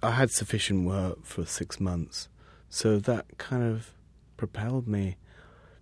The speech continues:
to just do my own thing, I guess. Otherwise, I probably would have, um,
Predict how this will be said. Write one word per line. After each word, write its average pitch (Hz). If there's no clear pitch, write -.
to 113
just -
do 117
my 110
own 107
thing, 123
I 95
guess. 90
Otherwise, 98
I 92
probably 92
would 92
have, 90
um, 90